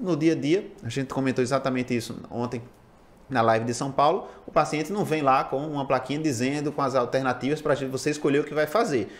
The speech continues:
Você vai ter que se virar, é uma, é uma página em branco. Então, se você pegar o enunciado, você consegue resolver boa parte das questões sem olhar as alternativas. Não tô dizendo pra vocês não olharem,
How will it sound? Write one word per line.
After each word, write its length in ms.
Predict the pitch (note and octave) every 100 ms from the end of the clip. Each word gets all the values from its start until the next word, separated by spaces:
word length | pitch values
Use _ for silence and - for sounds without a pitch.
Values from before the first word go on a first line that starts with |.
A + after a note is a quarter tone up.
| -
Você 220 | G#2+ - C#3
vai 140 | F3+
ter 160 | F#3 G#3
que 80 |
se 120 | - G#3+
virar, 600 | A3 C3 G2+ F2 - -
é 120 | G#2+
uma, 200 | D3 D3 -
é 60 |
uma 160 | C3 C3
página 360 | C3+ D3 D#3 G#3+
em 60 |
branco. 320 | E3+ B2 A2
Então, 160 | B2+ C#3
se 140 | C#3
você 400 | G3 - G3+ G3+ - - -
pegar 280 | C#3+ E3 G3+
o 40 |
enunciado, 560 | G3 F#3+ E3+ C3+ C#3+ D#3
você 120 | E3
consegue 360 | E3 D#3+ D#3
resolver 340 | D#3+ D3+ C#3 C3+
boa 180 | C#3+ C#3
parte 220 | C3 C3
das 140 | C3
questões 480 | - B2 - A2+ A#2+
sem 400 | - - E3 F#3+
olhar 300 | - B2+ A#2
as 120 | A2+ C3
alternativas. 520 | A#2+ C3 D#3+ F#2+ F#2+
Não 80 | A#2
tô 100 | E3+
dizendo 180 | D#3 D#3+
pra 120 | D#3+
vocês 220 | D#3+ D#3+
não 400 | D#3 D3 E3 D#3+
olharem, 460 | E3 E3 B2 F#2+